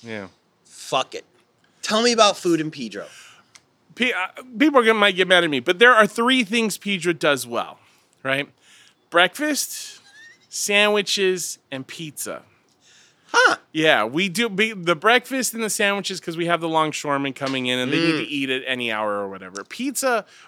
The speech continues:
Speaker 1: we have, uh, historic Little Italy.
Speaker 2: Okay, hold on a second. I, w-, I will get to that.
Speaker 1: Okay.
Speaker 2: They, so they can eat at any hour?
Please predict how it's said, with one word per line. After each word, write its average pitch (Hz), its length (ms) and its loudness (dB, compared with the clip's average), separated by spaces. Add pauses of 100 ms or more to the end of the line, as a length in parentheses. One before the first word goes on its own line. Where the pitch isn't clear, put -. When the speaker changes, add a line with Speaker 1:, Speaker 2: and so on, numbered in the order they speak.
Speaker 1:
we 196 220 -4
have, 214 420 0
uh, 170 400 4
historic 175 420 -2
Little 170 220 -2
Italy. 170 400 -8 (320)
Speaker 2:
Okay, 185 140 -4
hold 180 220 0
on 185 120 4
a 143 40 -4
second. - 300 -4 (220)
I, 123 80 -2 (100)
w-, 131 180 -4
I 127 60 4
will 135 160 2
get 143 200 -4
to 101 100 -8
that. 87 200 -10
Speaker 1:
Okay. 117 200 -2 (1800)
Speaker 2:
They, 156 120 0
so - 200 -2
they 156 180 2
can 170 140 2
eat 165 160 2
at 123 100 -4
any 127 240 2
hour? 156 380 0